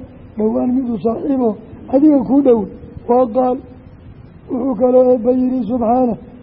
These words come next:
"Ina Allaaha eebba weyne, ya'murukum, wuxuu idin faraya, haddaad addoommadiisii tihiin,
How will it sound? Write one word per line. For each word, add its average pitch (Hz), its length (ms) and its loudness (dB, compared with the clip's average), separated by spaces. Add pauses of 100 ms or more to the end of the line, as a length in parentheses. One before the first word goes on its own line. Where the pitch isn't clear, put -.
(140)
"Ina 254 200 0
Allaaha 247 360 2
eebba 233 280 2
weyne, 247 420 2 (440)
ya'murukum, 277 880 2 (560)
wuxuu 262 340 0
idin 254 240 4
faraya, 254 440 2 (400)
haddaad 240 340 0
addoommadiisii 240 880 0
tihiin, 262 300 6